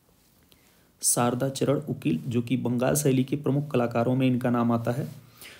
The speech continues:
शारदा चरण उकील जो है, एक चित्रकार के साथ एक अभिनेता के रूप में भी जाने जाते हैं। तो ये शारदा चरण उकील का अभिनेता के रूप में ये चित्र है,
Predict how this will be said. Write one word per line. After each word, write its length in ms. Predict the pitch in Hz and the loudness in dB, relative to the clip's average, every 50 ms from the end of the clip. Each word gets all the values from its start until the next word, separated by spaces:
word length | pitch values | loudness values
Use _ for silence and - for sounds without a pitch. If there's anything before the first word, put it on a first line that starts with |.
| - - _ _ - | -20 -20 _ _ -2
शारदा 460 | - - 151 143 147 151 156 202 208 | 2 4 4 4 4 4 2 2 0
चरण 300 | 202 - 196 185 196 202 | 2 0 2 2 4 2
उकील 480 | - - 165 156 147 - 180 190 185 | 2 0 -2 -2 -2 -2 -2 -2 0
जो 120 | 151 160 151 | 0 2 2
है, 140 | 143 165 165 | 4 4 4
एक 300 | - 160 165 170 - - | 4 4 2 2 0 -2
चित्रकार 540 | 165 151 151 143 135 - - 135 147 147 | -2 0 2 0 0 0 0 0 0 0
के 120 | 147 147 156 | 0 0 0
साथ 640 | 147 - - 147 147 170 - - - - - - | 0 0 2 2 2 2 0 -4 -14 -16 -2 2
एक 200 | 151 180 170 - - - - _ _ _ _ _ _ _ _ _ _ _ _ | 2 2 2 0 -10 -16 -20 _ _ _ _ _ _ _ _ _ _ _ _
अभिनेता 500 | 151 151 131 139 147 156 165 165 170 196 | 2 4 6 6 6 6 4 2 2 -2
के 160 | 196 190 - 165 | -2 2 2 2
रूप 160 | 160 156 147 156 | 2 2 0 0
में 120 | 165 170 | -2 -2
भी 240 | 160 185 233 262 285 - | 0 0 0 0 0 -2
जाने 320 | 135 131 127 120 123 120 | 2 4 4 4 4 2
जाते 280 | 113 110 101 - - 113 | 0 -2 -4 -6 -8 -12
हैं। 200 | 110 - - - - - - | -12 -12 -16 -20 -20 -8 -2
तो 60 | 151 | 0
ये 460 | 147 147 170 180 190 202 214 240 - - - _ _ - - - - - - - - _ _ _ _ _ _ _ _ _ | 2 4 6 6 6 4 2 -2 -6 -14 -20 _ _ -20 -20 -20 -20 -20 -20 -20 -20 _ _ _ _ _ _ _ _ _
शारदा 400 | - - 143 131 135 147 165 180 | 0 2 4 2 4 4 4 2
चरण 240 | 175 - 175 175 175 | 2 4 2 2 2
उकील 460 | 170 165 143 - - 165 175 170 175 | 2 0 -2 -2 2 0 0 0 0
का 340 | - 185 185 - - - - _ _ _ _ _ - | -2 -4 -4 -4 -10 -14 -20 _ _ _ _ _ -2
अभिनेता 480 | 135 127 117 131 135 147 147 151 180 | 0 2 4 4 6 4 4 4 0
के 140 | 175 175 165 | 0 2 2
रूप 180 | 156 151 147 147 | 2 2 2 2
में 140 | 147 147 147 | 2 4 4
ये 180 | 143 131 135 | 4 4 2
चित्र 340 | 135 139 - 139 - 147 143 | 2 2 -2 -2 0 2 2
है, 280 | 143 151 - - - | 2 2 0 -4 -8